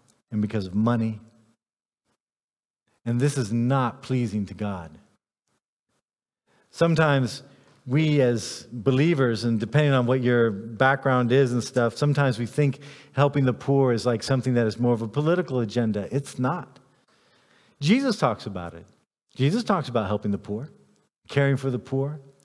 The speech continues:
God loves the poor. That widow that only had two, two pennies to give to the temple, Jesus says she gave more than all these folks that were throwing in tons of money because out of her poverty she gave. God loves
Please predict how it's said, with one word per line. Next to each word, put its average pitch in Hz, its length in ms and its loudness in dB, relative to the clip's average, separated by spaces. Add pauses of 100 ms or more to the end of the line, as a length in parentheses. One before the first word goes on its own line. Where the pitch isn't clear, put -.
(160)
God 135 220 2
loves 131 280 0
the 123 80 -8
poor. 143 380 -4 (320)
That 170 160 4
widow 170 300 2
that 147 140 4
only 156 200 2
had 139 220 0
two, 190 480 0
two 185 240 -4
pennies 165 440 -2
to 147 120 -6
give 147 360 -2
to 151 80 -8
the 131 140 -4
temple, 143 340 -2
Jesus 127 360 -2
says 123 240 -4
she 151 120 -8
gave 139 280 -2
more 143 340 2
than 113 260 0 (240)
all 139 180 2
these 139 180 0
folks 139 300 -2
that 123 120 -4
were 104 80 -6
throwing 139 420 2
in 131 120 2
tons 135 280 0
of 117 120 -8
money 123 240 0
because 110 260 -4 (220)
out 139 180 0
of 135 80 -2
her 131 120 -4
poverty 135 500 -2
she - 180 -6
gave. 117 500 0 (600)
God 165 300 2
loves 202 520 -2